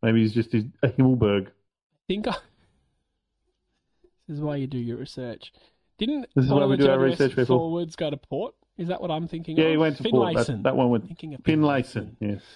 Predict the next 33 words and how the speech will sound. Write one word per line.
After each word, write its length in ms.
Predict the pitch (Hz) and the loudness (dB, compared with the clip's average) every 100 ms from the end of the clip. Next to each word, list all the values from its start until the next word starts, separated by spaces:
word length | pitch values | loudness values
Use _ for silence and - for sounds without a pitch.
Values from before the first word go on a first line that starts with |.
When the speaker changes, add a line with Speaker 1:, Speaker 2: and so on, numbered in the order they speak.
| - | -12
Speaker 1:
sorry. 300 | 107 104 101 _ _ | -8 -8 -10 _ _
Speaker 2:
Sorry. 480 | 113 107 104 101 104 - _ - - - _ _ | -14 -14 -14 -16 -18 -20 _ -20 -20 -20 _ _
Um, 680 | - 156 151 135 123 107 - _ _ _ _ _ _ _ _ _ _ _ | -4 -4 -4 -4 -6 -8 -16 _ _ _ _ _ _ _ _ _ _ _
they're 100 | 202 | -4
reasonably 360 | 214 233 208 175 | -2 -4 -4 -4
tall, 380 | 185 139 113 - | -4 -4 -6 -8
and 380 | 147 143 143 139 | -6 -2 -2 -2
as 280 | 151 160 151 | -4 -4 -4
we've 220 | 151 139 | -4 -4
discussed 420 | - - 160 - | -6 -6 -6 -6
in 80 | 143 | -4
length 460 | 135 123 120 - - | -4 -4 -8 -18 -8
over 220 | 131 123 120 | -6 -4 -4
the 80 | |
last 240 | 123 123 - | -6 -8 -10
couple 200 | 123 120 | -10 -6
of 60 | 127 | -4
weeks, 540 | 113 - - - - _ _ _ _ _ | -6 -12 -20 -20 -20 _ _ _ _ _
Stewart 460 | - - 151 147 - | -10 -4 -4 -6 -6
doesn't 320 | 131 135 151 | -4 -4 -6
seem 220 | 139 131 | -6 -6
to 80 | 131 | -6
be 80 | 117 | -6
getting 200 | 127 127 | -6 -4
those 140 | 113 | -6
players, 640 | - 202 208 196 185 - - _ _ - | -4 -2 -2 -4 -6 -10 -20 _ _ -10
seems 320 | 151 143 143 | -6 -6 -6
to 60 | 143 | -8
get 140 | 127 | -6
left 420 | 120 117 - - - | -6 -10 -14 -20 -12
to 340 | 123 110 107 | -8 -6 -8
Laverde, 580 | 107 113 123 120 117 113 | -10 -10 -8 -6 -8 -8
so 400 | - 110 113 110 | -10 -8 -8 -8